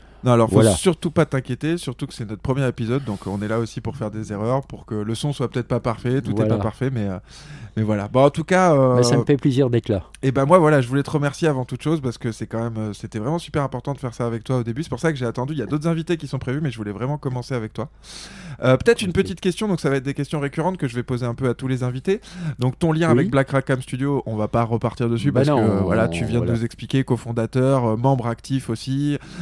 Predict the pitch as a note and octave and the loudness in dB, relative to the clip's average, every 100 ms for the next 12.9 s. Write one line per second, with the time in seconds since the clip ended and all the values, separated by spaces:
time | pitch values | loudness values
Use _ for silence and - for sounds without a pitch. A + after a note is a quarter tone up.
0 | D3+ G#2 A2 G#2+ - A2+ A2+ A2 A#2 B2 | -6 -4 -4 -4 -6 -8 -8 -8 -6 -4
1 | A2 - B2+ G#2+ - A#2+ A#2+ A2 - A2+ | -4 -4 -4 -4 -6 -6 -4 -4 -6 -6
2 | G#2+ A#2 B2+ G2+ F#2+ - A2+ A2 A2 G#2 | -2 -2 0 -2 -4 -4 0 0 0 -2
3 | G2+ G#2+ C#3 - - - F3 E3 B2 - | -6 -4 -4 -8 -16 -18 -10 -8 -6 -2
4 | A#2+ A#2+ A#2 A#2 A2 A2 A2 G#2+ - G3 | 2 2 2 0 -4 -4 -6 -8 2 4
5 | - G3 E3 F3+ D#3+ F#3+ E3+ C#3+ C#3 C#3+ | 4 -2 -4 -4 0 0 2 0 0 -2
6 | - G#2+ G#2 - D3 C#3 C3 C#3+ - A2+ | 0 0 0 0 0 2 0 -2 0 -2
7 | A2 A#2+ A#2 A#2+ A#2+ - C3 A#2 A2 A2+ | 0 -2 -2 -2 -4 -2 -4 -4 -2 -2
8 | A2+ F3 A3+ D#3 - B2 A#2 A2+ G#2+ - | -2 -2 0 0 -2 -2 0 0 -2 -4
9 | G2 F#2 - - F#2+ F2 B2 F2 - B2+ | -6 -8 -14 -14 -10 -6 -6 -8 -6 -2
10 | D3 E3+ D#3+ D3+ C#3 A#2+ G#2 - A#2 A2+ | -2 0 0 0 0 -2 -6 -6 -2 0
11 | A#2+ A#2 B2 A2+ - A2+ A2+ B2 B2 D3+ | 0 0 0 0 0 0 2 2 4 2
12 | - A#2 A2 A2 A#2 G2+ G2 F#2+ A2 | 2 0 0 -2 -2 -4 -4 -2 -2